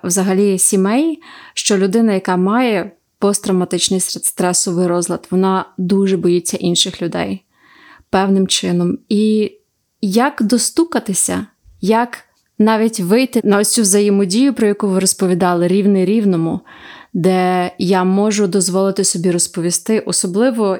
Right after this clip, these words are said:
я кажу зараз про чоловіків, тому що для них говорити про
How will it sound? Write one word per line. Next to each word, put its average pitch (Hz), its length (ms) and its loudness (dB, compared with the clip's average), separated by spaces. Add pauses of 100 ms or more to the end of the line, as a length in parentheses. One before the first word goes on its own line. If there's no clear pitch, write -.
я 185 140 -4
кажу 185 220 -4
зараз 175 220 -2
про - 140 -14
чоловіків, 185 640 -2
тому 190 220 0
що 180 380 -2 (340)
для 180 260 2
них 269 420 0
говорити 190 680 -2
про 165 480 -6